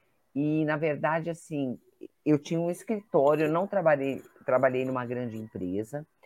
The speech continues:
eu trabalhei num escritório imobiliário, era, eh, éramos eu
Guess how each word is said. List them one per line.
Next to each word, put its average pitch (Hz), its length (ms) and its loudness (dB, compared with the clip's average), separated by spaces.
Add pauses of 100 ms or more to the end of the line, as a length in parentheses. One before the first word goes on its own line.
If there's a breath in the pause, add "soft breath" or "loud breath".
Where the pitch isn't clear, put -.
(240 soft breath)
eu 139 120 0
trabalhei 151 400 4
num 156 180 0
escritório 131 1040 -2
imobiliário, 110 960 -2
era, 127 260 0 (240)
eh, 113 200 -4 (100)
éramos 131 480 2
eu 185 420 6